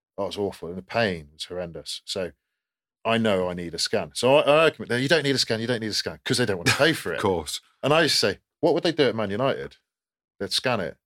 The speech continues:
Speaker 2: <laughs>
Speaker 1: Just, <laughs> do you know what I mean?
Speaker 2: Similar.
Speaker 1: Yeah. But that's my, it's like, it needs a scan.
Speaker 2: Well, you're a person, you're a
Speaker 1: Y-,
Speaker 2: player, you're an
Speaker 1: yeah.
Speaker 2: athlete.
Speaker 1: Yeah, I need a scan on that. So scanned it, fully gone,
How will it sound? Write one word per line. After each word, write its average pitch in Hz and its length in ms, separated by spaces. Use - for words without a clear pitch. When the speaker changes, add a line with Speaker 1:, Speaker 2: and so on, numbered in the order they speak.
Speaker 2:
<laughs> - 160
Speaker 1:
Just, 113 300
<laughs> - 0
do 143 60
you - 60
know 226 60
what 202 80
I 214 40
mean? 214 80
Speaker 2:
Similar. 185 520
Speaker 1:
Yeah. 160 200
But 165 380
that's 196 200
my, 165 160
it's - 160
like, 143 200
it 139 160
needs 156 260
a 104 40
scan. 139 280
Speaker 2:
Well, 147 80
you're 107 100
a 98 60
person, 143 420
you're 101 140
a 98 40
Speaker 1:
Y-, - 40
Speaker 2:
player, 135 260
you're 147 140
an - 60
Speaker 1:
yeah. 123 40
Speaker 2:
athlete. 78 380
Speaker 1:
Yeah, 139 200
I 135 200
need 127 200
a - 40
scan 104 260
on 80 120
that. 60 160
So 101 180
scanned 104 320
it, - 220
fully 95 240
gone, 78 300